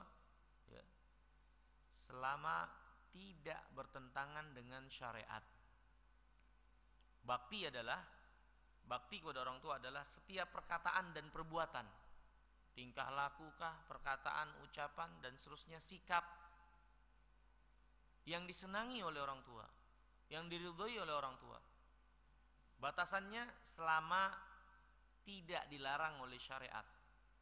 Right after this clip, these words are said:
Selama tidak dilarang oleh syariat. Ya, karena kalau dilarang oleh syariat, maka kita tidak boleh membuat ridho manusia dengan mendatangkan murka Allah. Ya,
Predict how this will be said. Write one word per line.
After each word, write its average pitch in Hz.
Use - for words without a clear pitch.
Selama 160
tidak 139
dilarang 131
oleh 120
syariat. -
Ya, -
karena 131
kalau 127
dilarang 143
oleh 131
syariat, 170
maka 135
kita 151
tidak 127
boleh 135
membuat 135
ridho 151
manusia 131
dengan 139
mendatangkan 135
murka 156
Allah. 101
Ya, 104